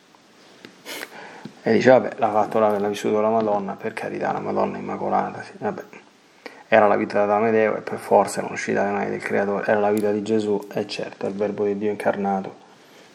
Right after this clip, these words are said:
Ma, vedete, quando giunse il tempo di far conoscere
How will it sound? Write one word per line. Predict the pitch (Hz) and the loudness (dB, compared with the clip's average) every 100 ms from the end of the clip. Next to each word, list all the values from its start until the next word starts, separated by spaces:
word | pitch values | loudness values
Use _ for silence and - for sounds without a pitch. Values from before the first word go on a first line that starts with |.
| - - - - - - - - - - - - - - - - | -20 -20 -14 -10 -8 -8 -10 -14 -18 -20 -20 -20 -20 -20 -20 -10
Ma, | - 113 135 160 - - - - _ - - - - - _ _ | 2 6 8 6 2 -6 -20 -20 _ -20 -18 -18 -20 -20 _ _
vedete, | - - - | -18 -14 0
quando | 107 123 123 117 101 - - - - - - | 6 6 8 6 4 -8 -14 -18 -18 -20 -4
giunse | 107 101 135 143 - | 2 8 8 8 4
il | 104 98 | 2 4
tempo | - 143 113 98 104 | 6 6 6 -2 -4
di | 101 104 - - - - - - _ _ - - - - - - - - - - - - | -4 -4 -8 -14 -20 -20 -20 -20 _ _ -20 -20 -20 -20 -20 -20 -20 -20 -20 -20 -20 -20
far | - 139 123 | -2 2 2
conoscere | - 120 151 147 - 104 98 90 | 4 6 6 4 0 -2 -2 -4